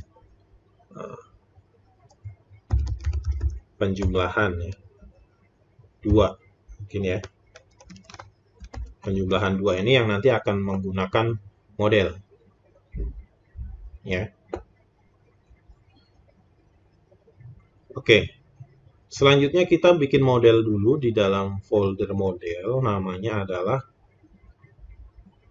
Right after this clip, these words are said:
namanya biar sama seperti modul, ya. Model latihan satu.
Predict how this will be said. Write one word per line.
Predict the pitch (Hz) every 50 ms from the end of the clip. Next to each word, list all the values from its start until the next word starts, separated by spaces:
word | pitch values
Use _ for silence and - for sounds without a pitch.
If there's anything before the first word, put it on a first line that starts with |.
| _ _ _ _ _ _ _ _ _ _ _ _ - _ _ _ _ _ _ _ _ - - - _ - _ _ _ _ _ _ _ _ _ 120
namanya | 104 101 98 95 95 95 95 95 95 95 101 107 113 117 117 117
biar | 113 104 95 95 90 87 87 95 -
sama | - - 98 95 98 95 -
seperti | - - _ 101 92 95 98 95
modul, | 92 92 90 87 107 107 107 98
ya. | 92 95 95 - - _ _ _ - - _ _ _ _ _ _ _ _ - _ _ _ _ -
Model | 110 107 107 110 123 127 135 127
latihan | 117 - 123 104 110 113 110
satu. | - 120 110 107 - - 143 139 -